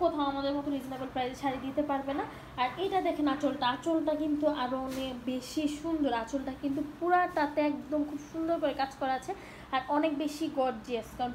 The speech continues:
পুরোটা আঁচলে খুব সুন্দর কিন্তু একটা ডিজাইনের কাজ করা আছে। এই দেখেন আঁচলটা আমি একটু কাছ থেকে দেখাবো। এগুলো, এগুলো কিন্তু সব হচ্ছে সুতার কাজ, হ্যাঁ, সবগুলাই সুতা দিয়ে কাজ করা আছে। আমি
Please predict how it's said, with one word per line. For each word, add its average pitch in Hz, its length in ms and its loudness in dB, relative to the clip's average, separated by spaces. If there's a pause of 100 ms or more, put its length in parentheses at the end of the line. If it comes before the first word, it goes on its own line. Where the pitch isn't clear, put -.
পুরোটা 311 340 4
আঁচলে 302 220 -2 (100)
খুব - 100 -8 (120)
সুন্দর 349 320 0 (100)
কিন্তু 294 200 0 (100)
একটা - 140 -4 (100)
ডিজাইনের 262 480 0
কাজ 277 100 2 (120)
করা 214 220 2
আছে। 208 160 -10 (1500)
এই 294 120 4
দেখেন 294 260 2
আঁচলটা 294 280 2
আমি 285 160 2
একটু 285 180 -4
কাছ 277 100 0 (100)
থেকে 294 140 0 (100)
দেখাবো। 262 300 -6 (1400)
এগুলো, 302 260 -2 (520)
এগুলো 277 260 -6
কিন্তু 302 180 -4 (100)
সব 302 220 -2
হচ্ছে 320 240 -8 (140)
সুতার 339 380 -2
কাজ, 214 140 -4 (100)
হ্যাঁ, 359 140 -4 (420)
সবগুলাই 311 560 2 (100)
সুতা 330 260 4
দিয়ে 302 220 2
কাজ 277 100 -2 (120)
করা 240 260 0
আছে। - 160 -10 (1200)
আমি 262 100 2